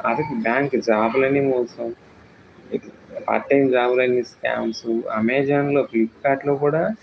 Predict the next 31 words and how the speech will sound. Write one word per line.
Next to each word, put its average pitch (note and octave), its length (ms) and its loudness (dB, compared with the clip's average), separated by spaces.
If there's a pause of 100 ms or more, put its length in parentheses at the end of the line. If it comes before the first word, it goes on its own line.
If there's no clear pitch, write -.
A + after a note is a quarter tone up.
(360)
ఫేకే. C3+ 500 2 (340)
అంటే E3 260 2
ఏమి E3+ 180 4
మాట్లాడితే E3 400 0
సెల్లర్స్ A#2 540 2
ఫేక్, A2 320 0 (280)
మేము C3 200 0
కాదు A#2 240 2
సెల్లర్. G#2+ 360 0 (420)
అయితే C3+ 120 -2
నాకు C3+ 220 -2
లక్షల A#2 280 -2
మంది B2 140 0
సెల్లర్లు A#2 380 0
ఉన్నారు A2+ 260 -2
అంటున్నారు. A2+ 680 -8 (460)
మీరు B2+ 120 2
అందుకే C3 360 0
జాగ్రత్తగా B2 1040 -6 (120)
డైరెక్ట్గా A2+ 400 -2
ఏదైనా B2 360 0
కొంటే A#2+ 500 -4
డైరెక్ట్గా A#2+ 460 -2
చూసి B2 320 -2 (120)
కొనుక్కోండి. A#2 540 -4 (1200)
లోన్లని B2 540 4
కూడా B2 220 -6 (120)
డిఎస్ఏలు A#2+ 640 -2
లక్షలు A#2+ 500 -6
లక్షలు, A#2 600 -4
ఆ, A#2+ 200 -2